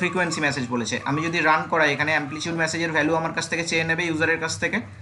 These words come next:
আর এখানে frequency মেসেজের value user এখান থেকে চেয়ে নেবে, এই বক্সে আমাকে দিতে হবে। তারপরে ওই ফর্মুলাতে লাগিয়ে automatically calculate করে আমাকে এখানে plot করে দেবে। plot হচ্ছে ম্যাটল্যাবের একটা function, plot ফাংশনটা ইউজ করলে automatically graph টেনে plot করে। হুম,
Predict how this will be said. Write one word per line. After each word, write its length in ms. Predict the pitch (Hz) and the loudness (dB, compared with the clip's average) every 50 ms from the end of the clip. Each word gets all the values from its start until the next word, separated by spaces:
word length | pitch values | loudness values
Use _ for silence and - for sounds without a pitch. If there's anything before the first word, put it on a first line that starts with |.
| - - - - - 135 | -18 -18 -18 -6 0 2
আর 80 | 127 135 139 | 4 4 4
এখানে 160 | 135 151 156 151 - | 2 0 -2 -2 -2
frequency 440 | 156 147 147 165 165 165 156 - 180 170 | -4 -2 0 0 -2 -2 -2 -4 -2 -2
মেসেজের 320 | 165 160 160 160 170 170 160 | -2 -2 -2 -2 -2 0 2
value 180 | 156 151 175 226 277 - - - 143 | 2 4 4 2 2 0 -2 -4 -2
user 220 | 147 147 156 160 160 147 | 0 2 2 2 2 2
এখান 140 | 160 160 156 | 0 -2 -2
থেকে 120 | 160 165 175 - | -2 -2 -2 0
চেয়ে 140 | - 135 120 113 | 0 2 2 2
নেবে, 120 | 113 113 127 | 2 2 2
এই 60 | 139 135 | 2 2
বক্সে 240 | 139 131 - - - 160 | 0 0 0 -2 0 0
আমাকে 140 | 151 151 175 156 127 | 0 0 0 -2 -2
দিতে 140 | 107 - 113 107 | -2 -4 -4 -6
হবে। 160 | 104 104 107 107 - - - - - _ _ - - - - 170 | -6 -8 -10 -12 -14 -18 -20 -20 -20 _ _ -20 -20 -4 0 2
তারপরে 300 | 170 160 165 180 185 185 170 180 180 | 2 4 4 4 4 4 4 4 6
ওই 140 | 185 202 202 202 208 202 - | 6 6 6 6 4 2 4
ফর্মুলাতে 480 | - 160 151 151 165 170 175 170 170 190 180 165 | 4 4 4 4 2 2 2 4 4 4 4 4
লাগিয়ে 260 | 151 156 165 185 220 247 208 170 | 4 4 4 2 4 6 4 4
automatically 500 | 147 165 170 170 151 175 170 170 175 165 170 | 4 2 0 0 2 2 0 0 0 2 2
calculate 440 | 160 147 147 135 - 175 180 175 170 - - | 2 2 2 0 -2 0 0 0 0 0 0
করে 180 | 165 170 208 277 302 - - - - - 156 | 2 4 4 4 2 0 -4 -10 -6 -2 0
আমাকে 200 | 156 160 156 175 165 | 0 2 2 0 0
এখানে 160 | 165 175 214 233 - | 2 2 0 0 2
plot 220 | 160 165 143 127 - - - | 2 4 4 4 2 0 -4
করে 120 | 127 117 107 110 | -4 -2 -2 -4
দেবে। 140 | 107 110 110 - | -6 -8 -8 -4
plot 240 | - 151 147 156 165 165 180 | -2 2 4 4 2 2 0
হচ্ছে 180 | 165 165 - 202 170 | -4 -4 -2 0 0
ম্যাটল্যাবের 360 | 156 147 139 160 160 165 165 165 | 0 0 0 0 2 2 2 0
একটা 120 | 160 - - - | 0 -2 -2 -2
function, 300 | 170 156 160 - - 233 262 247 - | -2 -2 0 2 2 2 2 0 0
plot 200 | 156 156 156 160 - | 0 2 2 2 0
ফাংশনটা 360 | - 175 175 - 180 175 - 180 170 | -4 -4 -4 -4 -4 -4 -2 -2 -2
ইউজ 120 | 165 160 - - | -2 -2 -2 -2
করলে 140 | 185 196 208 175 147 | 0 2 4 4 2
automatically 420 | 156 165 165 160 - 175 175 - 143 139 | 2 0 -2 -2 -2 -2 -4 -4 -2 2
graph 220 | 147 156 160 156 - - | 2 2 2 2 0 -6
টেনে 180 | 170 175 202 214 208 - | -4 -2 -2 -2 0 2
plot 220 | 151 139 131 - - - | 4 4 4 4 0 -6
করে। 160 | - 120 101 101 - - - - - - | -6 -6 -6 -8 -10 -14 -18 -20 -6 0
হুম, 160 | - 240 226 | 2 2 2